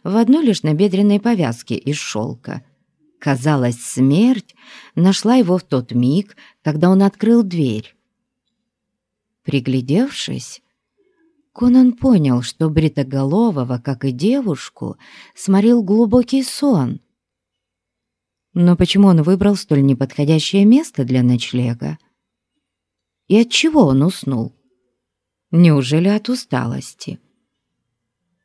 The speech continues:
За спиной снова зазвучали шаги.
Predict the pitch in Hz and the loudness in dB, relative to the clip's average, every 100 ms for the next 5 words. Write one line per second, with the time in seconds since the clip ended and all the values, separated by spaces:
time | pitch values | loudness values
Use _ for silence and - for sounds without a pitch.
0 | _ _ - 139 151 127 - 151 139 - | _ _ -10 -4 -2 -2 0 2 0 0
1 | 151 180 185 170 143 135 135 151 151 147 | 0 0 0 -2 -4 -4 -2 0 0 0
2 | 160 151 139 120 117 | -2 -4 -4 -10 -10